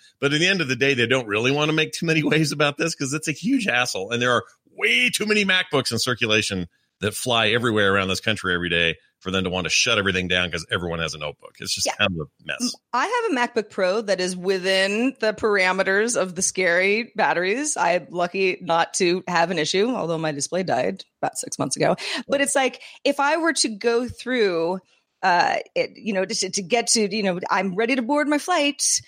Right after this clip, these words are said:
Speaker 2: and for some reason my laptop, and they're like, "Well, hold on a second, is this a recalled li-?" It's like, I can't imagine this being anything that could be even potentially seamless. I see a lot of laptops just getting on board anyway because nobody really knows how to check.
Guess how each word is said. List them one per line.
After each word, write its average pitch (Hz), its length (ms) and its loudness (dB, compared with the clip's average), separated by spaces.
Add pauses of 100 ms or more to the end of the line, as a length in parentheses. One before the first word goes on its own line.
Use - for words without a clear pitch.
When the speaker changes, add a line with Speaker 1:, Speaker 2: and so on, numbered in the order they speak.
(160)
Speaker 2:
and 190 180 -6
for 190 100 -4
some 254 260 0
reason 254 340 2
my 202 120 2
laptop, 214 400 0
and 190 120 0
they're 185 120 0
like, 165 160 0 (240)
"Well, 220 240 2
hold 320 240 0
on 269 160 2
a 196 80 0
second, 175 340 -2
is 165 160 -2
this 196 200 -6
a 196 40 -6
recalled 185 380 -4
li-?" - 100 -4
It's 202 160 -2
like, 190 400 -2 (260)
I 214 120 4
can't 262 340 2
imagine 202 600 2
this 165 180 2
being 165 500 -4 (160)
anything 233 540 2
that 190 160 2
could 190 120 -2
be 175 300 -4
even 196 300 -4
potentially 240 500 0
seamless. 180 440 0 (340)
I - 40 -2
see - 140 4
a 180 80 6
lot 175 180 4
of 160 160 -4 (520)
laptops 156 400 0
just - 240 2
getting - 200 0
on 165 160 -2
board 151 220 0
anyway - 280 0
because - 540 0 (100)
nobody 180 240 -2
really 226 220 2
knows 240 240 2
how 285 100 2
to 285 100 -2
check. - 600 -4